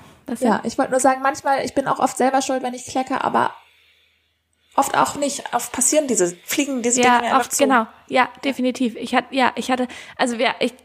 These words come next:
Speaker 1: ich, ich kenne das total. Wir hatten das letztens auch. Da waren wir hier, haben wir so ein Picknick gemacht auf so einer Wiese.
Speaker 2: Ja.
Speaker 1: Und da waren Schafe.
Speaker 2: Ja.
Speaker 1: Und wir haben absichtlich schon geschaut,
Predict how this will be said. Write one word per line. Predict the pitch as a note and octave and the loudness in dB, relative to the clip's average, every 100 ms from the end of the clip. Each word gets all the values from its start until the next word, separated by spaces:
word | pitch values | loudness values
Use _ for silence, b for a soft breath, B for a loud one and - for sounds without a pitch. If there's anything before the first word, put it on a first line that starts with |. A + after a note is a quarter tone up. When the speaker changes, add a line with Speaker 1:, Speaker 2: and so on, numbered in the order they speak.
| _ - | _ -6
Speaker 1:
ich, | A#3+ - | -6 -4
ich | - - | -8 -2
kenne | C4+ B3+ | 0 2
das | A#3 | 0
total. | - A3 G#3+ C#4 | -2 2 4 4
Wir | C#4+ B3 | 4 2
hatten | B3 | 2
das | A#3 A#3 | -2 0
letztens | A3+ B3+ B3 | 0 0 2
auch. | A#3 C4 B B B B _ | 2 2 B B B B _
Da | A3+ | 0
waren | A3+ A#3 | 2 4
wir | A#3 | 4
hier, | A3+ A3 | 4 4
haben | A3 | 2
wir | G#3+ | 2
so | G#3 G#3+ | 2 2
ein | G#3 | 2
Picknick | A#3+ B3 C4 | -2 -2 0
gemacht | C#4+ D4+ - | 0 0 -2
auf | - | -2
so | |
einer | G#3+ G3+ | 2 4
Wiese. | G#3+ G#3+ F4 - B B B - - | 4 4 0 0 B B B -20 -8
Speaker 2:
Ja. | B3+ A3 - | 0 0 0
Speaker 1:
Und | A#3 A3+ A3+ - _ _ | 2 2 0 -6 _ _
da | A3+ A3 | 2 4
waren | G#3 | 2
Schafe. | G3+ F#3+ G3 - - B B B B B | 2 0 2 0 -2 B B B B B
Speaker 2:
Ja. | C4 A#3+ | 4 4
Speaker 1:
Und | A3+ | 4
wir | A#3 | 4
haben | A#3 A3 - | 4 0 -4
absichtlich | - B3+ B3 A#3 A3+ - | -2 0 0 0 0 0
schon | A#3 | -2
geschaut, | G#3+ A3 G#3+ B3 D4 | 0 2 4 4 0